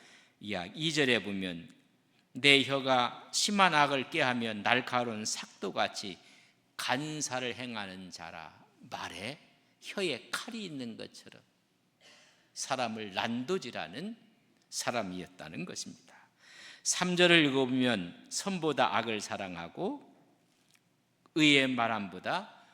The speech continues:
거짓을 사랑하는 사람이다"라고 이야기를 합니다. 칠 절에 보면 "오직 자기 재물을 풍부함을 의지하고",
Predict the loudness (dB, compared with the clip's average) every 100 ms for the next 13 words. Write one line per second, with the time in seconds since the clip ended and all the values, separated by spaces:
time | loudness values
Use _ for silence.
0 | _ _ -4 -4 -2 -4 -4 -6 -8 -8
1 | -8 -10 -14 -16 -20 _ _ _ _ _
2 | _ _ _ _ _ _ -10 -8 -8 -12
3 | -14 -12 -12 -14 -16 -10 -8 -6 -8 -6
4 | -6 -6 -8 -10 -8 -10 -14 -20 -20 -16
5 | -16 -16 -20 -20 _ -20 -20 -14 -2 -2
6 | 0 4 8 10 8 6 6 4 0 -8
7 | -10 -2 2 2 2 2 2 0 0 0
8 | 0 -2 -4 -6 -4 -4 2 2 2 -2
9 | -4 -8 -8 -10 -12 -14